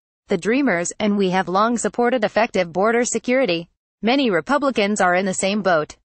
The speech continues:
The only enemy to this process is overreach." The president has the authority to veto legislation that was not approved by a two-thirds majority of Congress. He has sent mixed signals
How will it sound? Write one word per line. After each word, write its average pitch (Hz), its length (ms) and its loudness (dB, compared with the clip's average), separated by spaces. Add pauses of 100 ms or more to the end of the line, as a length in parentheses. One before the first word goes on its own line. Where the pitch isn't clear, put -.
(240)
The 220 140 0
only 262 220 2
enemy 226 320 2
to 196 100 -8
this 208 240 -2
process 202 460 0
is 175 120 -2
overreach." 190 640 0
The - 80 -10
president 233 520 0
has 208 240 0
the 196 120 2
authority 185 540 0
to 202 120 -2
veto 220 440 0
legislation 196 680 0
that 247 220 2
was 233 160 -2
not 214 160 2
approved 208 480 -2
by 196 100 2
a 202 80 2
two-thirds 254 580 -2
majority 190 480 0
of 170 120 -4
Congress. 196 440 0 (800)
He 294 180 0
has 339 200 0
sent 240 260 0
mixed - 380 -4
signals 233 400 0